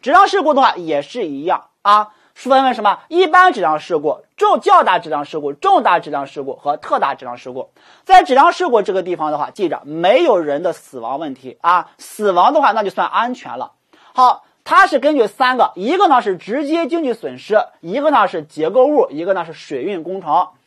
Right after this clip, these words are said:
好，在这里边钱呢是一样的，就是什么？一五一。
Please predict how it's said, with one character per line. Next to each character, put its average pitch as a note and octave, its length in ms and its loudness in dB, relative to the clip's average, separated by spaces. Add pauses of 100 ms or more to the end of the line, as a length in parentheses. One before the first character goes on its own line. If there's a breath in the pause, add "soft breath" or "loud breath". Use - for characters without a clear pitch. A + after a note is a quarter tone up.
(380 soft breath)
好， C#4+ 180 4
在 F#4 140 8
这 G4 120 4
里 D#4+ 60 4
边 A3+ 120 2
钱 F#3 320 -4
呢 A#3+ 140 0
是 E3 160 -10
一 C#3+ 80 -10
样 F#3 240 0
的， C3+ 180 -6
就 A3 140 2
是 F#3+ 100 -6
什 D#3+ 80 -10
么？ E3 200 -2 (100)
一 B3 220 0
五 D#3+ 200 -4
一。 D3+ 240 -6